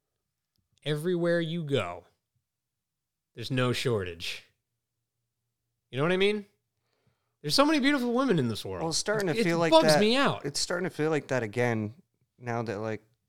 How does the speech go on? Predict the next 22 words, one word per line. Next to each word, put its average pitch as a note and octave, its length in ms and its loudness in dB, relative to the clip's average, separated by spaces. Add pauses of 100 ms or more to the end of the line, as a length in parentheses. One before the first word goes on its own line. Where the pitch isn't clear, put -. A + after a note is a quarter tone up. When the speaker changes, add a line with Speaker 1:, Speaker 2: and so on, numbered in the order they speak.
(440)
Speaker 2:
the A2 100 -14
pandemic G#2+ 640 -8
is G#2 360 -10 (220)
Speaker 1:
Mm-hmm. C#3+ 400 -6 (1700)
Speaker 2:
not G#2 320 -6 (100)
as F#2+ 500 -8 (260)
strict - 1600 -12
as A2+ 160 -8
it F#2 140 -8
was, C#3+ 500 -8
or C3 40 0
Speaker 1:
Well, C3 320 4
Speaker 2:
not A#2 120 -2
Speaker 1:
it's, - 400 0
Speaker 2:
as - 80 -20
Speaker 1:
we D3 200 -10
gotta D3+ 180 6
get C#3+ 200 4
through C#3 180 -2
the A2+ 100 0
Speaker 2:
No. G2 80 -4
Speaker 1:
winter. G2+ 360 -2